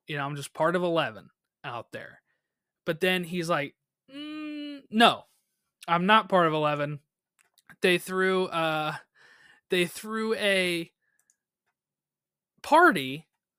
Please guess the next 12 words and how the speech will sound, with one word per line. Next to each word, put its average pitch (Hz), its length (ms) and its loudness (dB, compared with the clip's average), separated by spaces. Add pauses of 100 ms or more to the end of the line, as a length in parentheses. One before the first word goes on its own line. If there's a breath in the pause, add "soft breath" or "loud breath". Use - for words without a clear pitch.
(640)
in 175 180 0
there 160 280 4
after 175 380 2
a 147 80 -2
loss. 165 420 -2
Now, 185 140 2
he 214 140 -4
leaves 226 320 -4
out 202 180 -4
the 170 100 -6
key 208 380 -8
information 160 1080 -10